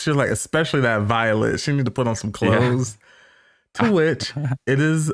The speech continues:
Speaker 1: I guess, a known fact amongst them that Violet likes to walk around naked. So, um,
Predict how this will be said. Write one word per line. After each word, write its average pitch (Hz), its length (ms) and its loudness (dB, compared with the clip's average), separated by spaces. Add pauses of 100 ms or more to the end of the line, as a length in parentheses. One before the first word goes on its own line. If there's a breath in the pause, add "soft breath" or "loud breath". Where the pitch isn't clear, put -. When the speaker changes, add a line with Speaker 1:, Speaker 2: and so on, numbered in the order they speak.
Speaker 1:
I 120 100 0
guess, 123 420 -2
a 117 80 0
known 113 380 2
fact 101 420 -4
amongst 101 480 -2
them 104 540 0
that 101 220 -2
Violet 101 420 -2
likes 104 220 -2
to - 100 -8
walk 98 300 -2
around 107 300 0
naked. 101 520 -2
So, 104 400 -2
um, 104 480 0